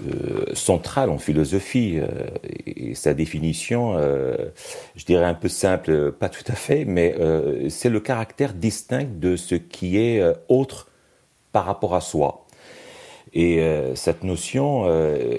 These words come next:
elle émane un peu de l'antonymie avec l'identité. Alors, elle,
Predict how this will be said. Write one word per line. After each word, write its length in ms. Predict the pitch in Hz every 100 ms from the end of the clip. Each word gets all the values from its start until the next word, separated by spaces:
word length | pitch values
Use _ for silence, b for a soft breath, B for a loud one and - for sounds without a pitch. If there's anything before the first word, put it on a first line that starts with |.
| 50
elle 140 | 76 92
émane 380 | 92 123 139
un 80 | 90
peu 200 | 80 120
de 500 | 98 82 80 78 73
l'antonymie 920 | 78 98 104 101 92 92 92 117 147 - -
avec 440 | 98 90 143 -
l'identité. 760 | 202 196 196 - 160 - 71 73 -
Alors, 320 | 62 69 69
elle, 240 | 71 71